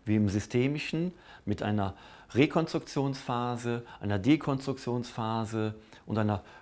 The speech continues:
Konstruktionsphase, wo man dann letztendlich das Lösungsbild hinstellen muss, um es halt wahrzunehmen und es zu initiieren.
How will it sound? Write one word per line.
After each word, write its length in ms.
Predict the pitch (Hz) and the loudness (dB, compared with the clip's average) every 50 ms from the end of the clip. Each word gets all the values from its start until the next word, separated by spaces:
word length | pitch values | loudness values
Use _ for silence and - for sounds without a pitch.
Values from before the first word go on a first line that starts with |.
| - _ - | -20 _ -2
Konstruktionsphase, 1120 | - 135 139 170 - - 151 131 - - 131 113 120 120 - - 123 117 120 123 120 117 | 2 4 4 4 4 0 -4 -4 -2 0 0 0 0 0 -2 -2 0 0 0 0 0 0
wo 80 | 113 113 | 0 2
man 180 | 113 107 104 | 2 2 2
dann 180 | 95 113 113 127 | 2 4 4 4
letztendlich 500 | 127 127 - - 123 123 - 127 117 - | 2 0 0 -2 -4 -2 0 -2 -2 -2
das 140 | 110 - - | -2 -2 2
Lösungsbild 680 | 104 110 131 131 139 139 127 - - 123 120 117 120 | 4 6 6 6 4 2 0 0 2 2 2 2 2
hinstellen 640 | - 139 139 156 160 - - 151 143 147 143 143 139 | 2 0 2 2 0 0 0 2 2 2 2 2 2
muss, 320 | 139 143 147 - - - - - - - - - - | 2 0 -2 -4 -10 -16 -20 -20 -20 -18 -18 -6 0
um 160 | - 117 120 | 2 4 4
es 120 | 117 117 117 | 4 2 2
halt 260 | 110 101 95 95 90 | 0 0 0 2 4
wahrzunehmen 880 | 107 107 117 131 131 - - 139 135 131 131 127 127 127 127 127 127 123 - - - - - | 6 6 6 4 2 0 0 2 2 4 4 4 2 2 0 0 -2 -6 -10 -16 -20 -8 -2
und 160 | - 110 107 | 0 2 2
es 120 | 110 110 - | 2 0 0
zu 120 | - 117 | -2 0
initiieren. 800 | 117 113 117 113 110 - - 104 107 104 101 113 101 85 85 | 2 2 2 2 0 -2 -4 -4 0 2 2 2 2 0 -2